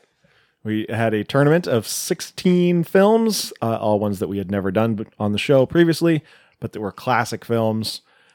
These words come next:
Uh, broke 'em up into four different categories. Did a social media, uh, blast, had a poll, and, uh, you guys voted, and these are the, the final two.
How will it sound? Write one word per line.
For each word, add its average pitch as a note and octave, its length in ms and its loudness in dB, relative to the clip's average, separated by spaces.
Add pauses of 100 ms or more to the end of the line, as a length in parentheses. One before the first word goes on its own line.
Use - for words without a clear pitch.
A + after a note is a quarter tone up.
(180)
Uh, E2+ 140 -10
broke F#2 240 -2
'em F#2+ 80 -6
up F#2 100 -6
into F#2 140 -6
four F#2+ 220 -2
different F#2 240 -12
categories. G#2 800 0 (1000)
Did A#2+ 120 0
a - 40 -8
social D3 360 2
media, B2+ 600 2 (260)
uh, A#2 180 0
blast, B2 560 -2 (560)
had - 140 -8
a - 40 -12
poll, A#2 500 2 (380)
and, G2+ 540 -6 (100)
uh, F#2+ 200 -8
you F#2+ 240 -8
guys G#2+ 260 -4
voted, E3+ 460 4 (400)
and G#2 600 -4
these A2 300 -6
are A2 200 4
the, G#2 420 -4
the G2+ 160 -6
final A2 480 -2
two. D3+ 340 -2